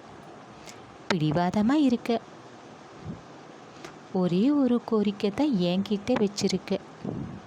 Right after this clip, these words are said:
என் வாழ்க்கையில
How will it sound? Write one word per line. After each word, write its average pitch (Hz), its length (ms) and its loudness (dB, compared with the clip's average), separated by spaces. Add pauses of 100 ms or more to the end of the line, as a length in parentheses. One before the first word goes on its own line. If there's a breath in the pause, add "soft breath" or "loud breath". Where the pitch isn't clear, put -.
(2250 loud breath)
என் 247 220 4
வாழ்க்கையில 196 600 2